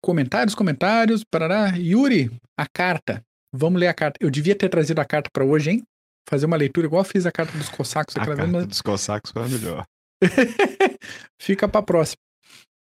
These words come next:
Speaker 1: Vamos lá. Mil quinhentos e setenta e oito. A gente tá falando aqui batalha agora do Alcácer Quibir, ou Batalha dos Três Reis, combatida no Marrocos. Uma coligação de portugueses liderados pelo rei Dom Sebastião,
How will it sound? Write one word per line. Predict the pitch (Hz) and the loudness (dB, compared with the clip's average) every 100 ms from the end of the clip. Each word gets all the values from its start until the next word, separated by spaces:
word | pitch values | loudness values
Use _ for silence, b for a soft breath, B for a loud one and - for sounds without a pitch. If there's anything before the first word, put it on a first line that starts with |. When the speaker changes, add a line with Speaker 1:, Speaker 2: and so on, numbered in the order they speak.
| _ _ | _ _
Speaker 1:
Vamos | 208 359 349 | 0 2 2
lá. | 302 269 - _ _ _ - _ | 2 0 -6 _ _ _ -20 _
Mil | 160 214 302 | 2 4 4
quinhentos | - 233 180 170 | 2 2 2 0
e | |
setenta | - 226 214 233 226 | 0 2 4 2 4
e | 254 | 4
oito. | 214 220 220 226 - _ _ _ | 6 4 0 -6 -8 _ _ _
A | 147 | -2
gente | 139 151 | 0 -2
tá | - | -4
falando | 165 170 165 | 0 2 2
aqui | 160 - | 2 0
batalha | 147 123 160 165 | 0 0 0 2
agora | 151 151 151 143 | 2 4 2 2
do | 139 | 2
Alcácer | 139 151 - - 202 190 175 | 2 2 0 -2 -4 2 0
Quibir, | 156 165 147 180 143 | 2 0 4 4 4
ou | |
Batalha | 151 147 156 156 | 2 0 0 0
dos | 139 135 - | -2 -4 -6
Três | 156 147 123 | -2 -2 -2
Reis, | - 131 139 113 - - - _ _ _ - - - | -2 0 0 0 -4 -8 -12 _ _ _ -20 -16 -2
combatida | 156 143 - 160 | 2 2 2 0
no | 156 | 2
Marrocos. | 151 139 131 147 - - - - _ _ _ - | 0 2 2 2 0 -10 -12 -12 _ _ _ -4
Uma | 151 | -4
coligação | - 285 269 220 214 | 0 0 2 2 4
de | 208 185 _ _ | 2 2 _ _
portugueses | - 330 - 214 190 202 190 185 | -2 0 2 4 6 6 4 2
liderados | 190 180 151 156 147 - | 4 4 2 2 -2 -4
pelo | 156 139 | -2 0
rei | 113 135 | 0 0
Dom | 131 147 | 0 -2
Sebastião, | 160 - 135 127 - 131 139 | -2 -2 -2 -2 -4 -2 -4